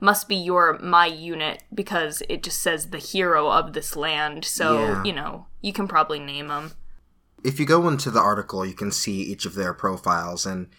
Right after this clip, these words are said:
Speaker 2: if I'm not lazy, I might put their faces in, in the YouTube video so you can see them. But Eldegard has whitish, greenish hair. She kinda reminds me of Little Red Riding Hood. And, uh,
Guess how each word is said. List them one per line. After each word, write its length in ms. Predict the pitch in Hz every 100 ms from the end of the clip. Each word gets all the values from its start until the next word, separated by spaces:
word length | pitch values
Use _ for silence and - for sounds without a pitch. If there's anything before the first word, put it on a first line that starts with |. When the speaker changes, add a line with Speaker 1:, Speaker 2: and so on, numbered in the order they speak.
| _
Speaker 2:
if 180 | 113 -
I'm 120 | 117
not 180 | 113 95
lazy, 340 | 98 95 95 92
I 60 |
might 240 | 95 95 -
put 220 | 104 - _ - -
their 140 | 98
faces 460 | - 92 90 95 95
in, 240 | 90 90
in 160 | - 95
the 200 | 101 104
YouTube 200 | - 90
video 340 | 90 90 90
so 160 | 87 90
you 80 |
can 120 | 87 90
see 180 | -
them. 380 | 92 92 92 - _ _ _ _ _
But 220 | - 113
Eldegard 760 | - 139 165 170 165 165 160 -
has 520 | 104 104 101 92 - - 92
whitish, 420 | 113 107 107 107 -
greenish 420 | 120 110 104 -
hair. 460 | 113 98 95 92 98
She 160 | -
kinda 240 | - 117 104
reminds 400 | 101 101 95 -
me 120 | 101
of 260 | 92 92
Little 180 | 107 104
Red 200 | 101 98
Riding 260 | 101 98 95
Hood. 280 | 101 95 - _ - -
And, 360 | 117 110 107
uh, 100 | 85